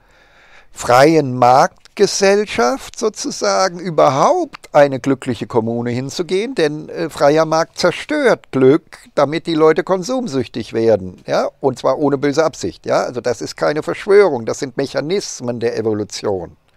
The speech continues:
nicht bewusste Mechanismen der Evolution, sonst nichts. Ja, und dadurch, äh,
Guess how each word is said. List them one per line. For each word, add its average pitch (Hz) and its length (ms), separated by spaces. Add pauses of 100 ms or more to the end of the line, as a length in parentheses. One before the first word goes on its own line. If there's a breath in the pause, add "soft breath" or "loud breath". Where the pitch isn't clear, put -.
(840 soft breath)
nicht 175 420
bewusste 156 520
Mechanismen 127 760
der 113 160
Evolution, 104 680
sonst 104 320
nichts. 95 380 (960 soft breath)
Ja, 170 200
und 127 220
dadurch, 170 460
äh, 185 520